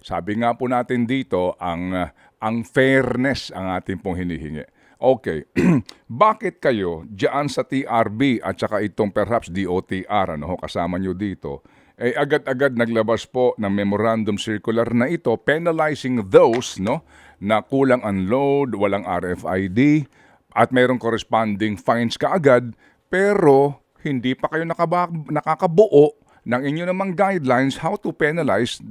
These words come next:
your toll operators. Hindi ba nang kaya maaari sabihin natin na hindi naman yata fair yun?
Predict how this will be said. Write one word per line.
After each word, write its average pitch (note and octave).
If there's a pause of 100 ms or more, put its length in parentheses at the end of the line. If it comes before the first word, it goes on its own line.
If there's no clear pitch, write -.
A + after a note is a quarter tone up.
(160)
your D3 (240)
toll C3
operators. - (160)
Hindi F3
ba B2+
nang A#2
kaya G#2
maaari G2
sabihin G2+
natin G#2+
na G2 (360)
hindi C#4
naman A2+
yata F#2+
fair F2+
yun? E2+